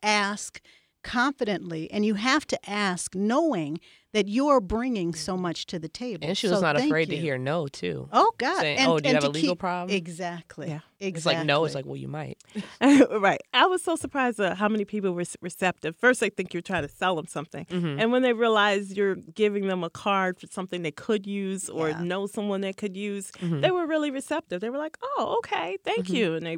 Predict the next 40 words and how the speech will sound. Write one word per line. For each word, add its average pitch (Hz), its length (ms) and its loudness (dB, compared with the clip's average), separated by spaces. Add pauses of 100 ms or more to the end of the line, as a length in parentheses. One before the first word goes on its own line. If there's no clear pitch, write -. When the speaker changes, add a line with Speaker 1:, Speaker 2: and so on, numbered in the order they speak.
Speaker 3:
you 247 160 -2
know, 165 140 0
would 170 220 -6
put 160 180 0
it. 202 240 -2 (100)
Um, 180 380 0
so 214 240 0 (260)
I 392 120 4
got 403 180 4
more 247 300 4
yeses 202 580 0
than 185 240 2
nos, 170 540 -2
um, 180 320 0
in 185 100 -2
terms 185 320 -4
of 175 80 -10
being 175 180 -4
receptive 170 540 -8
to 214 120 -10
that. 214 240 -8 (100)
Speaker 1:
Can 359 160 -4
I 427 100 -6
say 254 220 2
something 190 340 -2
else, 156 240 -2
too? 151 380 -4
And, 190 160 -2 (100)
and 202 140 -2
I 185 80 2
love 190 360 -2
this 190 240 -2
about 160 380 -4
you. 220 400 -2 (680)
Volunteerism 185 1120 0
was 180 200 -2
always 160 280 2
strong 151 360 -4
with 135 200 -10
you. 131 240 -12